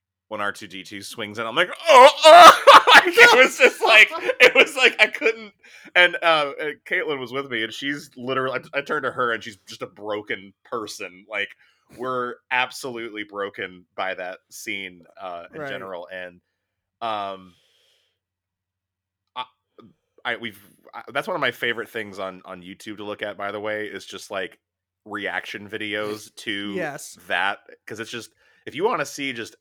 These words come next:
Speaker 1: absolute joy, <laughs> that, that is what, uh, that did. But anyway,
Speaker 2: Yeah.
Speaker 1: um,
Speaker 2: My
Speaker 1: spoil-, yeah,
Speaker 2: favorite
Speaker 1: these, oh, go ahead, sorry.
Speaker 2: So I was just gonna say my favorite reaction video is the one of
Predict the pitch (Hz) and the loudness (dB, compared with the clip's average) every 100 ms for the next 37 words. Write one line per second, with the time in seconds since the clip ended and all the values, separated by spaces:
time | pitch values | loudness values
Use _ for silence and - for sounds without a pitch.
0 | - 117 120 - 107 110 110 87 - 98 | -8 -8 -6 -12 -10 -12 -14 -18 -14 -10
1 | 98 90 98 - 302 - 269 - 269 302 | -6 -4 -4 -6 -10 -8 -8 -8 -6 -6
2 | - 135 131 123 110 117 120 107 107 107 | -8 -8 -8 -8 -6 -6 -6 -8 -8 -8
3 | - 98 92 90 90 _ _ _ _ _ | -8 _ -18 -16 -18 _ _ _ _ _
4 | 101 95 82 92 82 95 98 101 85 82 | -8 -8 -8 -14 -12 -14 -12 -12 -12 -16
5 | 80 104 104 98 95 _ _ _ _ _ | -10 -6 -4 -6 -12 _ _ _ _ _
6 | - - 202 240 160 214 127 214 185 - | -20 -6 -2 -2 -2 0 -2 -2 -6 -12
7 | _ - 85 85 78 - 80 _ _ 254 | _ -20 -18 -18 -18 -20 -20 _ _ -20
8 | 269 - 196 202 196 208 233 190 202 180 | -16 -14 -6 -6 -6 -12 -14 -10 -10 -8
9 | 185 190 185 180 175 156 151 147 151 - | -10 -10 -10 -10 -12 -14 -12 -12 -14 -18
10 | 156 147 143 143 139 135 139 _ _ _ | -18 -18 -16 -14 -14 -14 -18 _ _ _
11 | _ 165 160 147 143 143 - _ _ _ | _ -14 -12 -12 -12 -14 -18 _ _ _
12 | _ 233 160 _ - 175 165 165 165 160 | _ -20 -20 _ -12 -10 -10 -12 -12 -12
13 | 160 147 | -12 -14